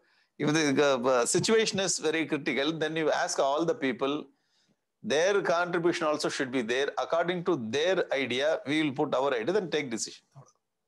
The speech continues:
If you are there as a leader, then you have to do like this because you have power. You have to take decision. For the safe, <coughs> safety side,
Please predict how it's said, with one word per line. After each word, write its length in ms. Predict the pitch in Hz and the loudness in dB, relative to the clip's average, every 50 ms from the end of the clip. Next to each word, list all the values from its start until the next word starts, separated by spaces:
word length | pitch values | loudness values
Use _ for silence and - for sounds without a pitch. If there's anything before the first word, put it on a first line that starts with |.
| _ _ _ _ _ _ _ _ _ _ _ _ _ _ _ _ _ _ _ _ - | _ _ _ _ _ _ _ _ _ _ _ _ _ _ _ _ _ _ _ _ -8
If 160 | 120 127 - | -6 -4 -2
you 80 | 143 143 | -2 -2
are 100 | 135 123 127 165 | -2 0 0 0
there 260 | 185 208 202 208 - - - _ _ _ - | 0 2 0 0 -2 -4 -8 _ _ _ -6
as 120 | 156 - - | -4 -2 0
a 40 | |
leader, 520 | 127 143 175 202 180 160 139 147 151 - - _ _ _ _ - | 2 2 2 2 2 0 0 -2 -4 -6 -12 _ _ _ _ -6
then 160 | 175 165 175 | -4 -2 0
you 60 | 165 147 | 0 0
have 120 | 151 156 143 | 0 0 0
to 80 | 143 | -2
do 120 | 127 147 147 | 0 0 0
like 260 | 127 113 101 98 92 | 0 0 -2 -4 -8
this 260 | 95 - - - - _ _ _ _ - | -10 -8 -8 -10 -10 _ _ _ _ -6
because 220 | 147 151 190 160 | -4 -2 0 0
you 80 | 190 185 | 2 2
have 180 | 185 196 196 | 2 0 0
power. 240 | 196 185 175 175 160 - - - - _ _ _ _ _ _ _ _ _ _ - | 0 0 2 2 0 -2 -4 -10 -18 _ _ _ _ _ _ _ _ _ _ -2
You 80 | 139 | -2
have 100 | 156 170 | -2 0
to 60 | 147 | 0
take 200 | 139 170 156 147 | -2 -2 -2 -2
decision. 380 | 139 147 135 160 135 - - - _ _ _ _ _ _ _ _ _ _ _ - - _ _ _ _ - | -2 -2 -2 -2 -4 -6 -8 -14 _ _ _ _ _ _ _ _ _ _ _ -20 -20 _ _ _ _ -4
For 140 | - 175 | -2 0
the 100 | 160 160 | 0 0
safe, 400 | 151 - 190 - 208 233 202 - 285 - - - - | 0 0 0 0 0 0 -2 -4 -6 -8 -6 -6 -4
<coughs> 220 | - - - - - | -2 -2 -2 -2 -4
safety 600 | - - - - 185 202 202 185 - 214 202 185 | -4 -6 -4 -2 0 -2 -2 -2 -2 -2 0 0
side, 440 | - - - 170 151 139 147 160 | 0 0 0 0 0 0 -2 -4